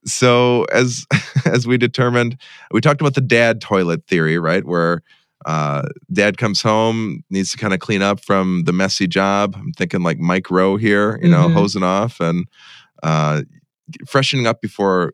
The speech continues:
Speaker 1: before going upstairs. So that was kind of the first theory, but there were a few others, including,
Speaker 2: I
Speaker 1: uh,
Speaker 2: wanna, I don't wanna move on yet, 'cause I wanna
Speaker 1: Okay,
Speaker 2: say,
Speaker 1: yeah,
Speaker 2: 'cause,
Speaker 1: let's, let's get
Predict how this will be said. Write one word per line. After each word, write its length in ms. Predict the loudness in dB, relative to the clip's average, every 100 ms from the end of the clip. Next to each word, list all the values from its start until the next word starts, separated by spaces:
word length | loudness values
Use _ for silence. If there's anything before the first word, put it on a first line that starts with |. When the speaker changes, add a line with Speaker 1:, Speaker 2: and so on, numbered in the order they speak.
| -8
Speaker 1:
before 260 | -6 -4 0
going 200 | 0 0
upstairs. 460 | -4 -4 -4 -2
So 60 | 0
that 100 | 0
was 140 | 0
kind 160 | -2 0
of 40 |
the 100 | 0 0
first 260 | 0 0
theory, 320 | 0 0 -2 -6 -20 -20 _ -4
but 120 | 0
there 80 | 2
were 120 | 2
a 40 |
few 200 | 2 -2 -2
others, 400 | -2 -2 -4 -6 -8
including, 480 | -8 -2 0 2 4
Speaker 2:
I 60 | 4
Speaker 1:
uh, 60 |
Speaker 2:
wanna, 160 | 4 2
I 60 | 2
don't 100 | 2
wanna 140 | 4
move 180 | 2 2
on 160 | 2 2
yet, 160 | -2 0
'cause 140 | 2
I 160 | 4 4
wanna 260 | 2 2
Speaker 1:
Okay, 80 | 2
Speaker 2:
say, 160 | 2 2
Speaker 1:
yeah, 160 | 4
Speaker 2:
'cause, 280 | 4 2 0
Speaker 1:
let's, 100 | -6
let's 120 | 0
get 60 | 4